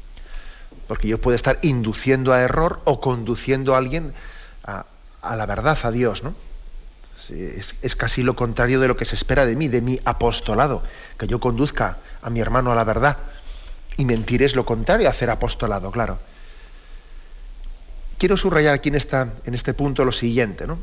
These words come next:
Aquí habla de lesionar, o sea, que la mentira supone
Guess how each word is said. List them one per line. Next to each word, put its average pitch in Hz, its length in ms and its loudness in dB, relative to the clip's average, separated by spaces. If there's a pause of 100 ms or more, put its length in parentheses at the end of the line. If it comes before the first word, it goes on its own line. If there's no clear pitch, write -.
(120)
Aquí 139 220 2
habla 147 240 6
de 135 460 2 (540)
lesionar, 135 840 2 (720)
o - 60 -14
sea, 90 140 -8
que - 120 -8
la 107 80 -2
mentira 120 440 0
supone 143 440 2